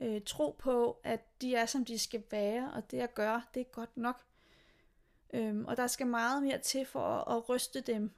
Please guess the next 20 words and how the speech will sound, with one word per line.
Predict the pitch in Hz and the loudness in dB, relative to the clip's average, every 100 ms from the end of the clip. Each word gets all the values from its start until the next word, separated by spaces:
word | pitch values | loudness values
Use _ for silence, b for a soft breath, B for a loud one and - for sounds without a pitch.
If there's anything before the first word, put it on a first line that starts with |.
| - | -4
eller | 214 | -2
bringe | 208 233 220 | -2 -2 -2
dem | 214 240 | -2 -4
ud | - 269 - 254 | 2 2 2 -6
af | - 208 | -6 -2
denne | 226 220 | -2 -2
her, | 220 208 | -2 -2
eller | 208 202 | -2 -4
gi-, | 202 226 - | -4 -6 -6
give | - 226 | -2 -2
dem | 226 | -2
tvivl | - 285 254 | -2 -2 -2
på, | - 226 220 | 0 0 0
at | 220 | -2
det, | 220 | -4
de | 220 | -2
gør, | - 196 | -2 -2
er | |
godt | 202 208 - | -2 -6 -4
nok. | 220 | -8